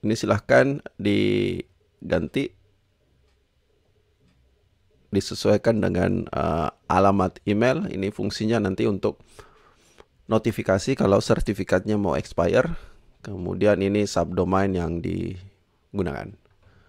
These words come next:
Lalu kita enter. Oke.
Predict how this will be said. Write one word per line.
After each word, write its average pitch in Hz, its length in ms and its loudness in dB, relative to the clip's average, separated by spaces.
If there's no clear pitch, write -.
Lalu - 160 -14
kita - 240 -8
enter. 127 400 -4
Oke. 104 400 -4